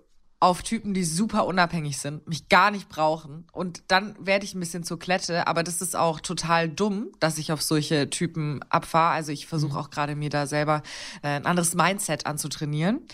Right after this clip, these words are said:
Speaker 1: Ähm, ich glaube, ich bin eher klettig.
Speaker 2: Mhm, spannend.
Speaker 1: Und du?
Speaker 2: Nee, bei mir ist es genau andersrum. Bei mir sind die Männer immer klettig und ich, äh, fühle mich be-, eingeengt und beengt.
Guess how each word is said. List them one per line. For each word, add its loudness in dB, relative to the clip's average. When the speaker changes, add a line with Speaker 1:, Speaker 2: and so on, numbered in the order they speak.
Speaker 1:
Ähm, 2
ich -4
glaube, 6
ich -4
bin -2
eher 4
klettig. -4
Speaker 2:
Mhm, -4
spannend. -4
Speaker 1:
Und 0
du? 4
Speaker 2:
Nee, 0
bei 2
mir 2
ist -2
es -4
genau 4
andersrum. 0
Bei 4
mir 4
sind 6
die 6
Männer 4
immer 0
klettig 2
und 2
ich, -2
äh, 6
fühle 0
mich 0
be-, -2
eingeengt 2
und -2
beengt. 2